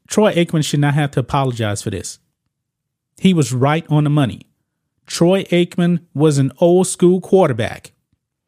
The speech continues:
You know, back in the nineteen nineties, when safeties were actually able to play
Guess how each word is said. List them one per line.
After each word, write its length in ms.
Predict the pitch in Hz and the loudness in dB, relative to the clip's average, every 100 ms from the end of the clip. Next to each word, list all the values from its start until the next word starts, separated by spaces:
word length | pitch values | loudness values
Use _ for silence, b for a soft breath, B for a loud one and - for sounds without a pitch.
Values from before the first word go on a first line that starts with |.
| _ _ _ _ _ _ | _ _ _ _ _ _
You 60 | 143 | -2
know, 120 | 131 | -2
back 300 | 117 151 165 | 0 -2 -2
in 80 | 170 | -2
the 60 | |
nineteen 440 | 165 165 160 180 165 | 0 -2 -2 -2 -2
nineties, 440 | 160 147 - - | -2 -4 -6 -4
when 160 | 143 123 | -2 -2
safeties 680 | - 196 240 214 151 151 - _ _ _ _ - | -2 -2 -2 0 -2 -2 -8 _ _ _ _ -10
were 140 | 107 | -4
actually 420 | 127 170 - 160 151 | -2 -2 0 -2 0
able 240 | 170 160 | 0 0
to 120 | - | -4
play 400 | 143 180 165 160 | -2 0 0 -2